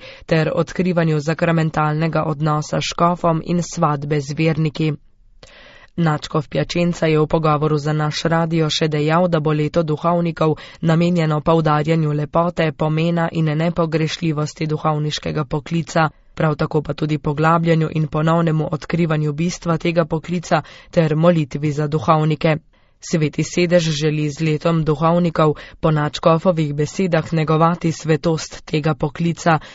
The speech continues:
njegovo posebnost in njegovo polnost. To pa pomeni negovati celotno področje evangelizacije.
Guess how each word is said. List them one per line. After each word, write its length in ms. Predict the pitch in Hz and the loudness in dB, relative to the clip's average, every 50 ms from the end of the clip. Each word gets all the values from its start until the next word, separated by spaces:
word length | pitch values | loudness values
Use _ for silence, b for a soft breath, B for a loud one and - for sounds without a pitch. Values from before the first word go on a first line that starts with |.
| B B B | B B B
njegovo 440 | 175 170 156 143 156 156 147 151 | 2 2 2 2 0 2 0 0
posebnost 760 | 147 - - - - - 175 170 160 175 175 170 170 - - | -2 -4 -8 -4 0 0 0 2 2 2 2 0 0 -2 -4
in 240 | - 180 175 170 175 | 0 2 4 4 4
njegovo 440 | 175 180 175 160 156 151 143 151 151 | 4 4 4 4 2 2 2 0 0
polnost. 640 | - - 165 165 170 170 160 151 151 - - - B B B B B B | 2 4 4 4 6 4 2 2 0 -2 -6 -16 B B B B B B
To 120 | - 165 147 | 0 0 2
pa 140 | - 156 | 2 -2
pomeni 480 | 143 - 156 151 156 156 160 160 156 156 | -2 -2 -2 -2 0 0 0 0 2 2
negovati 640 | 156 156 156 151 156 147 156 156 156 151 - 165 | 0 0 0 0 0 0 0 0 0 -2 -2 -4
celotno 540 | 160 - 170 160 160 165 170 - - 170 160 | -2 0 0 2 2 2 0 0 -2 -2 -2
področje 580 | 156 - 170 156 151 151 151 151 - - 160 - | 0 0 -2 0 0 0 -2 -2 -2 -2 -2 0
evangelizacije. 1040 | - 160 147 156 151 143 156 151 147 151 143 160 156 156 151 - - - 165 156 156 | -2 -2 0 0 0 0 0 0 -2 -2 0 0 0 0 0 -2 -2 -2 -2 -2 -2